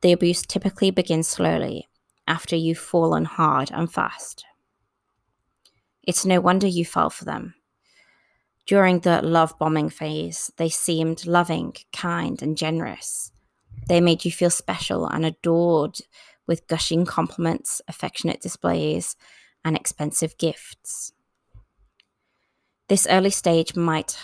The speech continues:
have felt so intense and overwhelming, you never stopped to consider whether they might be too fantastic. Then slowly, negging or other manipulative tactics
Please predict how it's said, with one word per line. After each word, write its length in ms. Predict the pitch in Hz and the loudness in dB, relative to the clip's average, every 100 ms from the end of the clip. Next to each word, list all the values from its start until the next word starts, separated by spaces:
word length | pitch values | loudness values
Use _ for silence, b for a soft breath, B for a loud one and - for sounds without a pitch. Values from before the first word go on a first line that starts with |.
| - | -12
have 120 | 185 | -12
felt 320 | - 160 - | -2 -2 0
so 260 | - 170 160 | 0 2 2
intense 720 | 185 - 160 - - - - | 0 -4 -6 -8 -8 -8 -6
and 140 | 170 165 | -4 -2
overwhelming, 720 | 165 170 160 156 156 160 - b b b b b | -2 -2 -2 -2 -6 -8 -10 b b b b b
you 180 | - 185 | -2 2
never 220 | 185 180 | 4 4
stopped 380 | 196 - - - | 0 0 -2 -2
to 60 | - | -6
consider 600 | 196 185 175 175 127 76 | -4 -2 0 0 -2 -4
whether 640 | - 175 160 165 165 165 - - | -4 -2 0 0 -2 -4 -10 -4
they 100 | 170 | -2
might 260 | 165 - | 0 -2
be 220 | 160 170 - | -4 -6 -6
too 400 | - 202 175 - | -6 -2 -2 -4
fantastic. 680 | - - 165 170 170 - - _ - _ _ _ _ _ _ _ _ _ _ _ _ _ _ _ _ _ _ _ _ _ _ _ _ - | -6 -6 -6 -8 -6 -6 -8 _ -20 _ _ _ _ _ _ _ _ _ _ _ _ _ _ _ _ _ _ _ _ _ _ _ _ 2
Then 300 | 190 175 170 | 4 4 2
slowly, 720 | - - 175 165 165 190 - _ _ _ _ _ _ - | 0 2 4 4 4 0 -6 _ _ _ _ _ _ -2
negging 600 | 180 156 151 151 160 165 - | 2 2 0 -2 -2 -4 -4
or 200 | 170 - | -2 -2
other 240 | 165 156 | -2 0
manipulative 680 | 160 156 156 165 165 160 - | 2 2 0 -4 -4 -6 -6
tactics 680 | - - - - - - | -10 -8 -8 -8 -8 -10